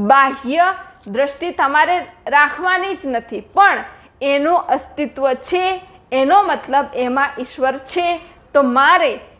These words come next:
બહારનું જોવાની કંઈ જરૂર નથી, પણ મારે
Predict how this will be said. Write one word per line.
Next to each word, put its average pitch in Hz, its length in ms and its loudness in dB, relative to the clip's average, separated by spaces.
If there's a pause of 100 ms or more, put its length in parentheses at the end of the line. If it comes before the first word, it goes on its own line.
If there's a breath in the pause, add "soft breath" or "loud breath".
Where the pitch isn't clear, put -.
(1120)
બહારનું 320 760 2
જોવાની 277 440 0
કંઈ 294 220 0
જરૂર 269 420 0
નથી, 277 380 -6 (280 soft breath)
પણ 233 220 0
મારે 277 380 4